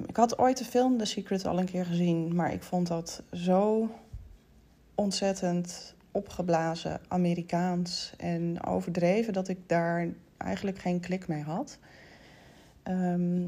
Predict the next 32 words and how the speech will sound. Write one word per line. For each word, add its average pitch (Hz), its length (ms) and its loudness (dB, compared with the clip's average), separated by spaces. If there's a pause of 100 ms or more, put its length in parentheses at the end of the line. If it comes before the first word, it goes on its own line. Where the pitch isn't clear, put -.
maar 180 180 0
nu 190 140 2
had 180 180 2
ik 175 180 -6
de 165 320 0
boeken 196 600 4
besteld 202 580 0
van 208 180 -4
The 202 100 -2
Secret. 208 640 -4 (140)
En 175 500 -2
er 175 100 -4
zat 175 180 -2
er - 140 -8
één 185 240 0
tussen 175 360 -4
die, 175 340 -4 (100)
ehm, 175 440 -4 (880)
vol 190 240 2
staat 175 240 2
met 175 220 2
oefeningen 170 420 0
van 165 160 -2
dankbaarheid. 185 760 0 (840)
En 190 140 0
daar 202 200 6
ben 214 140 4
ik 220 160 -4
mee 190 160 6
begonnen. 180 600 -2 (880)
En 185 180 -2
dat, 233 420 2